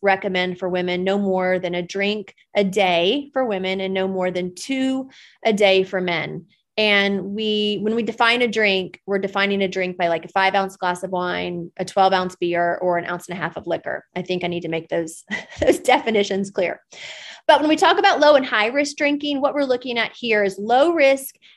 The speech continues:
drinking as no more than three drinks a day, or, and, and, so it's an and, it's not an or, it's an and, no more than seven drinks a week. All right. So if you fall within that category, that's positive.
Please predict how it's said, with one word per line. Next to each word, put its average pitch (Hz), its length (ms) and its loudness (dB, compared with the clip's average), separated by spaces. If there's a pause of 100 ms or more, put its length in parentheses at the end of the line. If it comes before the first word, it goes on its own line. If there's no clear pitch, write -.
(100)
drinking 233 460 -4
as 196 200 -2
no 240 340 2
more 233 360 2
than 196 200 -4
three 214 380 -4
drinks 254 300 -4
a 302 80 -4
day, 254 460 2 (920)
or, 247 560 6
and, 285 500 2 (300)
and, 233 440 -2 (200)
so 208 140 -4
it's 208 100 -6
an 214 80 -10
and, 190 320 0
it's 190 120 -10
not 214 140 2
an 233 80 0
or, 175 260 0
it's - 140 -14
an - 100 -16
and, 202 380 0
no 220 160 2
more 214 220 0
than 202 160 -2
seven 190 340 0
drinks 170 340 -10
a 165 60 -6
week. - 360 -10 (260)
All 220 100 6
right. 214 320 6
So 220 540 4 (240)
if 254 160 -2
you 330 180 2
fall 302 480 4
within 262 300 -6
that 262 200 -4
category, 226 800 -2
that's 247 220 0
positive. 254 640 0